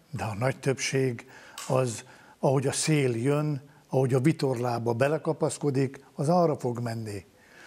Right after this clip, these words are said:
Ez egy nagyon nehéz helyzet volt a választás során is, hiszen két évvel ezelőtt azt fogalmazta meg a cikösz, hogy egy olyan szakmai érdekképviseletet akar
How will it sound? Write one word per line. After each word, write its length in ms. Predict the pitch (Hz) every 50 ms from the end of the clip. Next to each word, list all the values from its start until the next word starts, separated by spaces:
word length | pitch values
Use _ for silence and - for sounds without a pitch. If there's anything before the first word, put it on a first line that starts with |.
| - - - - _
Ez 160 | - 160 143 147
egy 140 | 147 139
nagyon 300 | 135 160 185 170 170 151
nehéz 380 | 135 135 135 131 131 127 120 -
helyzet 380 | - 143 139 123 117 127 120 -
volt 240 | 127 123 123 117
a 40 | 127
választás 520 | 117 123 123 127 147 147 - - 170 165 -
során 380 | - 180 175 180 175 175 175
is, 260 | 180 175 156 - - - - - - - - - _ _ -
hiszen 500 | - 156 139 - 156 147 147 151 151 160 _ - - _
két 260 | _ - 175 151 - -
évvel 260 | 139 127 123 139 139
ezelőtt 400 | 139 117 139 131 131 131 123 -
azt 160 | 156 147 -
fogalmazta 540 | - 131 120 135 135 131 131 127 - - 135
meg 140 | 131 123 120
a 40 |
cikösz, 520 | 120 - - 139 127 - 180 185 175 - - - - - - - - -
hogy 220 | _ - 147 135 123
egy 220 | 135 135 139 - -
olyan 500 | 214 202 196 170 139 127 120 113 104 104 - - - _ _ _
szakmai 640 | - - - 180 165 - 165 143 139 131 135 151 -
érdekképviseletet 1300 | 180 180 165 143 143 139 - - 147 131 - - 135 - - 143 131 131 123 - 143 123 120 - - -
akar 640 | - 170 156 - - 143 131 113 113 104 92 90